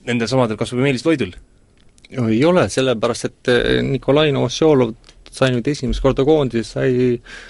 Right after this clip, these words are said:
Speaker 2: üheksakümne üheksandal aastal. Ja, ja, ja ta sulandus sinna võistkonda päris hästi. Ja siis, siis meil oligi see probleem, et meil nagu varumeest ei olnudki.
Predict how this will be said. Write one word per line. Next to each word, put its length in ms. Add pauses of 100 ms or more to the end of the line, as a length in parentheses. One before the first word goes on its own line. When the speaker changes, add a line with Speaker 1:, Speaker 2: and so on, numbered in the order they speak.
(140)
Speaker 2:
üheksakümne 480
üheksandal 400
aastal. 320 (1080)
Ja, 400 (500)
ja, 200 (2000)
ja 180
ta 120
sulandus 440
sinna 140
võistkonda 360
päris 200
hästi. 360 (680)
Ja 180 (1080)
siis, 260
siis 140
meil 160
oligi 280
see 120
probleem, 400
et 100
meil 140
nagu 160
varumeest 440
ei 80
olnudki. 440